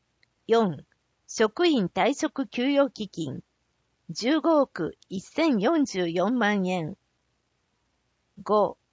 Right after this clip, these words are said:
公共施設整備基金、八億二千七百二十六万円。六、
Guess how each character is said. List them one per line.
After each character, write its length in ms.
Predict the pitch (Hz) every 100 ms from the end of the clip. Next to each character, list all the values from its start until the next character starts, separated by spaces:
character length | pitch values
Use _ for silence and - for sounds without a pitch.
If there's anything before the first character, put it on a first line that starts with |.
| _ _ _ _ -
公 220 | 226 311
共 260 | - 320
施 200 | 302 285 294
設 180 | 262 - 139 - -
整 280 | - 233
備 180 | 277 294
基 160 | - 233
金、 420 | - 165 170 185 _ _ _ _ _ _
八 420 | - 190 - 330
億 400 | 311 - 170 170 _ -
二 140 | 185
千 280 | 208 320 311
七 120 | 214
百 260 | 202 285 285 - 190
二 180 | 294
十 240 | 311 240 185
六 160 | 190 - 208
万 300 | 214 202 180
円。 320 | 170 147 202 _ _ _ _ _ _ _ _ _ _ _ _ _ -
六、 480 | 202 202 233 220